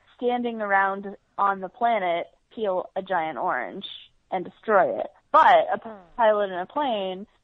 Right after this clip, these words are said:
could hurl into an orange and die.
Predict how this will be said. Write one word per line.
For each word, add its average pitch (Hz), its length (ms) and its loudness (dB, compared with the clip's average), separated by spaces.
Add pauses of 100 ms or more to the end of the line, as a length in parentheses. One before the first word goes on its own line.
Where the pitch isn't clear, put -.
could 196 600 -2
hurl 214 560 4
into 262 460 -6
an 190 120 -4
orange 185 460 -6 (100)
and 180 160 -10
die. - 280 -6